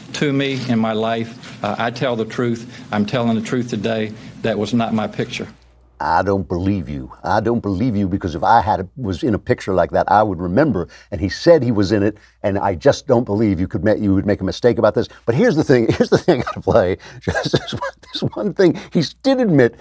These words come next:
Speaker 2: that he was in blackface playing Michael Jackson and doing a moonwalk in some kind of performance. <laughs> Clearly, this was something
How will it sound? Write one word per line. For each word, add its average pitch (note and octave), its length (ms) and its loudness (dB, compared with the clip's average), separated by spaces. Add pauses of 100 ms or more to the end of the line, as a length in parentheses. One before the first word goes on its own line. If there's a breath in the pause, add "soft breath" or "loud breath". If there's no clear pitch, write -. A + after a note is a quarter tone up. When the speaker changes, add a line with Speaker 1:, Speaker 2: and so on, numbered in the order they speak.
(180 soft breath)
Speaker 2:
that B2 100 4
he G#2+ 100 2
was C3+ 200 4
in G3 160 4
blackface C3+ 640 2
playing C3+ 420 2
Michael D3 340 2
Jackson A#2 520 0
and G2 140 -6
doing A#2 200 4
a A2 60 4
moonwalk A2 680 4 (260 loud breath)
in G#2+ 80 -2
some A#2+ 240 2
kind A#2 160 0
of - 80 -2
performance. G2 500 0
<laughs> - 0 -
Clearly, - 440 0
this - 180 0
was F3+ 140 -2
something - 360 0